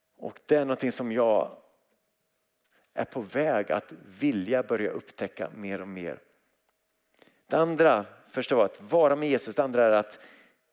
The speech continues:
bli som Jesus. Jesus har ju sagt: "Om någon förblir i mig och jag i honom,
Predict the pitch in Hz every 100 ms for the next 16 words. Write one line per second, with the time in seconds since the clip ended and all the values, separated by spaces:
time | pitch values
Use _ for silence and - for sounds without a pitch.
0 | _ _ 117 139 156 139 120 - 98 98
1 | 101 90 - - - - - _ _ _
2 | _ _ _ - _ - 135 156 139 127
3 | 143 - - 220 226 226 226 202 170 175
4 | - 175 143 156 156 156 - 160 143 120
5 | 131 160 - - - _ - - - -
6 | 143 135 135 123 127 113 110